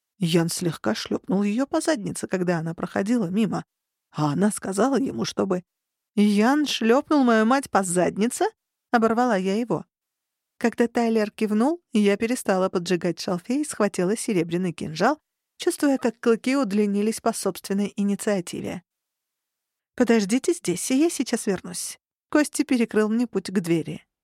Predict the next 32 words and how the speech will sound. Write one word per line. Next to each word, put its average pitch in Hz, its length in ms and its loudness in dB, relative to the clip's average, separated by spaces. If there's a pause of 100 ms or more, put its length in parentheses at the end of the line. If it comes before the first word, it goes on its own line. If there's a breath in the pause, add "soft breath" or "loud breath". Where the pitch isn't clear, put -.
(160)
«Я 165 320 0
всё - 220 -4
уладил, - 460 -8
милая. 180 500 -10 (260)
Ничего 175 380 0
подобного 165 540 -2
он 196 180 -2
больше 165 300 -4
не 160 160 -4
сделает, - 560 -8
обещаю». 190 600 -6 (1040)
Я 220 220 4
замерла 202 460 2
на 196 100 0
мгновение, 196 640 0
решая, 202 400 -2
стоит - 420 -4
ли 247 100 0
протиснуться 233 680 -4
мимо 214 320 0
Кости, - 500 -4 (320)
чтобы 220 340 0
устроить 196 460 -2
Яну 208 400 0
мясорубку, 214 640 -2
прежде 180 320 -2
чем 185 200 -2
вздёрнуть 175 500 -2
его 254 140 0
за 180 120 0
серебряные 180 680 -2
кольца, - 480 -2